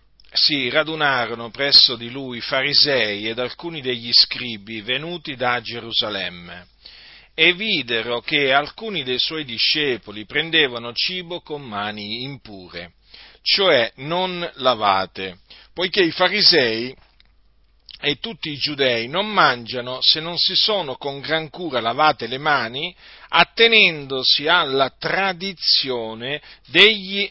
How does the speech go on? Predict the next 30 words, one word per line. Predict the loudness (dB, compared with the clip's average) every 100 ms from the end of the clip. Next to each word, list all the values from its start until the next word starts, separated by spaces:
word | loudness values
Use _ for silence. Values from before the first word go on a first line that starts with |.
| 2
antichi. | 2 2 -4 -6 -6 -8 -10 -10 -10 _ _ -20 -6
E | -4
quando | 0 2 0
tornano | 0 -2 -2 -2
dalla | -2 -2 0
piazza | 2 2 0 -4 -6
non | -6
mangiano | -4 -4 -4 -8 -4
se | -4
non | -4 -6
si | 0
sono | 0 0 -6
purificati | -10 -10 -8 -2 0 0 -4 -8
con | -8 -6
delle | -4 -4 -4 -8 -8 -2
aspersioni. | 4 4 4 0 -4 -6 0 0 0 -4 -14 -18 -20 -20 _ _ _ _ _ -20 -20 -14
E | -8 -4
vi |
sono | -2 0 0
molte | -2 -2 0
altre | 0 0 -6
cose | -4 -4 -4 -6
che | -6 -6
ritengono | -4 -4 -4 -6 -8
per | -8 -6
tradizione, | -6 -6 -2 0 0 -2 -6
lavature | -6 -4 -6 -8 -10
di | -4
calici, | 2 4 4 -2 -8
torciuoli, | -10 -12 -10 -4 -4 -4